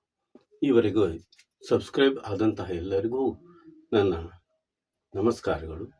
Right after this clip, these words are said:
ಹಾಗೂ ಸಬ್ಸ್ಕ್ರೈಬ್ ಆಗದೇ ಇದ್ದಲ್ಲಿ ದಯಮಾಡಿ ಸಬ್ಸ್ಕ್ರೈಬ್ ಮಾಡ್ಕೊಳ್ಳಿ ಅಂತ ಹೇಳಿ ವಿನಂತಿ ಮಾಡ್ಕೊಳ್ತೇನೆ. ಜೊತೆಗೆ ಈ ವಿಡಿಯೋ ನೋಡುವಂಥ ನಿಮಗೆಲ್ಲರಿಗೂ ಕೂಡ ಶುಭ ಕಾಮನೆಗಳನ್ನ ನಾನು ಬಯಸ್ತಾ ಇದ್ದೇನೆ.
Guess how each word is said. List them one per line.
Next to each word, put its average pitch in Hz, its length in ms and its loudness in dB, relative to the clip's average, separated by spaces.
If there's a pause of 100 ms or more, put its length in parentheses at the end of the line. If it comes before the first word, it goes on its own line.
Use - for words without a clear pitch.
(1080)
ಹಾಗೂ 101 380 0 (480)
ಸಬ್ಸ್ಕ್ರೈಬ್ 139 520 0
ಆಗದೇ 110 340 2
ಇದ್ದಲ್ಲಿ 87 380 -2 (400)
ದಯಮಾಡಿ 110 400 4
ಸಬ್ಸ್ಕ್ರೈಬ್ 98 460 -2
ಮಾಡ್ಕೊಳ್ಳಿ 90 420 -2
ಅಂತ 85 120 -6
ಹೇಳಿ 85 340 -10 (460)
ವಿನಂತಿ 117 320 4
ಮಾಡ್ಕೊಳ್ತೇನೆ. 85 640 -4 (720)
ಜೊತೆಗೆ 113 560 2 (220)
ಈ 110 100 0
ವಿಡಿಯೋ 98 400 2 (420)
ನೋಡುವಂಥ 104 400 2
ನಿಮಗೆಲ್ಲರಿಗೂ 101 680 -2
ಕೂಡ - 200 -4 (680)
ಶುಭ 120 220 2
ಕಾಮನೆಗಳನ್ನ 98 680 0 (500)
ನಾನು 87 200 -2
ಬಯಸ್ತಾ 92 400 -2
ಇದ್ದೇನೆ. 78 300 -10